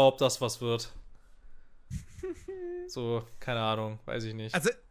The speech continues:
Speaker 2: ich freu mich trotzdem drauf. Ich hab, ich hab mega Bock auf diese Art Spiel gerade. Äh, habe auch wieder jetzt zuletzt überlegt gehabt, so, oh, was könntest du denn spielen, was so in diese Richtung geht? Und dann fängst du wieder an, okay, irgendwas mit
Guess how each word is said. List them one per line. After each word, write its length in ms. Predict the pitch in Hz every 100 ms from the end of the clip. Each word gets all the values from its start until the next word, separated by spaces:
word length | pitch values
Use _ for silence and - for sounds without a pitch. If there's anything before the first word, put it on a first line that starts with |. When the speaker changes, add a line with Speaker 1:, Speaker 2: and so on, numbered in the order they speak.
| - - - -
Speaker 2:
ich 160 | -
freu 160 | 190 240
mich 120 | 262
trotzdem 360 | 190 233 262 233
drauf. 300 | 202 202 202
Ich 80 | -
hab, 180 | 180 -
ich 120 | -
hab 140 | 175 -
mega 480 | 143 147 190 202
Bock 320 | 190 160 175 180
auf 100 | -
diese 300 | 165 156 160
Art 180 | 143
Spiel 380 | - - 143 196
gerade. 580 | 196 175 175 180 196 214 - _ - - - -
Äh, 60 | 147
habe 280 | 147 151
auch 160 | 180 -
wieder 220 | 151 160
jetzt 260 | 156 151 -
zuletzt 380 | 165 165 - 175
überlegt 340 | 147 151 -
gehabt, 240 | 156 151
so, 160 | - 131
oh, 160 | 127 131
was 160 | 135
könntest 440 | - 147 170 151 -
du 100 | 151
denn 160 | 147
spielen, 760 | - - 156 190 190 151 117 - -
was 200 | - 143
so 100 | 156
in 100 | 175 139
diese 260 | 165 175
Richtung 420 | 196 - 190 160
geht? 400 | 143 127 117 - - _ _ _
Und 80 | 143
dann 100 | 151
fängst 240 | 170 170
du 40 | 165
wieder 120 | 170
an, 100 | 165
okay, 220 | 156 151
irgendwas 600 | 156 180 247 240 214 214
mit 120 | 196